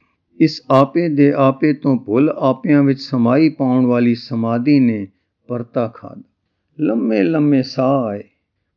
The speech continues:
ਮਾਂ ਦਾ ਹੱਥ ਪਿੱਠ ਤੇ ਫਿਰਨ ਲੱਗਾ। ਪਹਿਲੀ ਆਵਾਜ਼ ਆਈ, "ਸਤਵੰਤ।" ਦੂਜੀ ਆਵਾਜ਼ ਆਈ, "ਅੰਮੀ, ਜੀਓ ਅੰਮੀ।" ਪਰ ਹੁਣ ਫਿਰ ਬੇਸੁੱਧੀ ਦੀ ਲਹਿਰ ਜਿਹੀ ਛਾਂਦੀ ਜਾਂਦੀ ਹੈ।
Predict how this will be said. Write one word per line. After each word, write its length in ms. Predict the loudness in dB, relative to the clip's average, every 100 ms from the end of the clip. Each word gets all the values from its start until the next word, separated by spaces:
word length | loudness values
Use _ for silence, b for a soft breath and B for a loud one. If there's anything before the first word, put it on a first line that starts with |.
| _
ਮਾਂ 480 | -6 -4 0 0 0
ਦਾ 320 | 0 0 -2 -6
ਹੱਥ 260 | -6 -6 -10 _ _ _ _
ਪਿੱਠ 180 | -4 -4 -4
ਤੇ 120 | -4
ਫਿਰਨ 420 | -2 -2 -4 -4 -4
ਲੱਗਾ। 360 | -8 -16 -20 _ _ _ _ _
ਪਹਿਲੀ 460 | -4 0 0 0 -2
ਆਵਾਜ਼ 460 | -2 -2 0 -2 -4
ਆਈ, 160 | -10 -12 -16 _ _ _
"ਸਤਵੰਤ।" 720 | _ -8 -6 -4 -4 -2 -2 -2 _ _ _ _ -16
ਦੂਜੀ 480 | -2 2 2 2 2
ਆਵਾਜ਼ 500 | 2 0 -4 -6 -8
ਆਈ, 220 | -12 -12 -18 _ _ _ -16
"ਅੰਮੀ, 680 | -8 -2 0 0 0 -2 -6 -16 _ _ -18
ਜੀਓ 560 | -6 0 2 2 -2 -6
ਅੰਮੀ।" 580 | -4 -2 -4 -6 -12 _ _
ਪਰ 140 | -4
ਹੁਣ 260 | 0 0 0
ਫਿਰ 320 | 0 0 0
ਬੇਸੁੱਧੀ 600 | 0 -2 -2 -6 -6 -6
ਦੀ 200 | -4 -2
ਲਹਿਰ 380 | 0 0 -2 -4
ਜਿਹੀ 280 | -2 0 -2
ਛਾਂਦੀ 420 | -4 -4 0 0
ਜਾਂਦੀ 500 | 0 0 -2 -2 -4
ਹੈ। 60 | -6